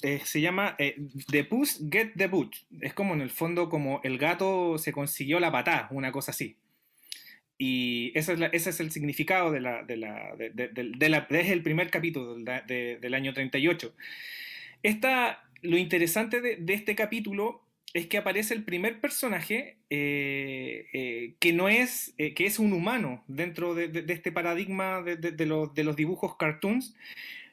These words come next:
Y lo más divertido que es el primer ser humano que no tiene cabeza y que se llama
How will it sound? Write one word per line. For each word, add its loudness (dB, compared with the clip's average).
Y 2
lo 4
más 4
divertido 2
que -2
es -2
el -2
primer 2
ser 0
humano 4
que 2
no 4
tiene 0
cabeza 0
y 0
que 2
se 0
llama 2